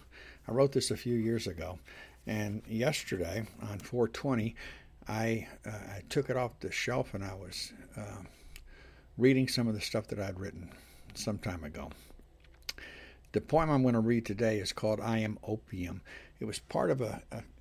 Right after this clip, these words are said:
part of the collection, a series, if you will, of poems that were about opiates and alcohol and addictions. And none of the poems,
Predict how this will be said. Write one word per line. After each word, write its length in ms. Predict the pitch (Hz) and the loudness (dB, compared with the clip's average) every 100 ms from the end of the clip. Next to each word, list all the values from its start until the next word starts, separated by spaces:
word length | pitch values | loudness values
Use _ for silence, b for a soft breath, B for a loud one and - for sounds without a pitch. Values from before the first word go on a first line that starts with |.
| - - | -20 0
part 180 | 147 143 | 2 2
of 60 | |
the 60 | 117 | 0
collection, 580 | - 117 113 107 - 104 | -2 0 0 0 -2 -2
a 60 | |
series, 760 | - - 143 139 110 104 104 - | -2 2 6 8 6 2 -4 -6
if 180 | 104 104 | -8 -6
you 100 | 104 | -4
will, 380 | 107 107 104 92 | 0 0 0 -2
of 240 | 101 101 - - - - | -4 -6 -10 -18 -18 -12
poems 420 | - 120 117 113 | -2 2 2 2
that 100 | 120 | 0
were 160 | 104 101 | 0 -2
about 440 | 98 104 104 98 - B B B B - | -2 -2 -4 -6 -16 B B B B 0
opiates 800 | 117 - 135 135 - - - - - | 2 2 0 0 0 -4 -4 -8 -8
and 440 | 98 101 101 - - | -8 -8 -10 -14 -4
alcohol 880 | 120 - 123 110 113 110 110 107 104 B B B | 0 0 0 0 0 2 0 0 -6 B B B
and 160 | 120 101 | -6 -4
addictions. 720 | 87 - - - 67 - - - B B B B B B B | -4 -4 -4 -6 -8 -10 -10 -16 B B B B B B B
And 140 | 107 110 | 0 4
none 140 | 160 | 4
of 80 | 175 | 4
the 80 | 131 | 2
poems, 640 | - 98 87 110 147 - | -2 -6 -4 -4 -6 -10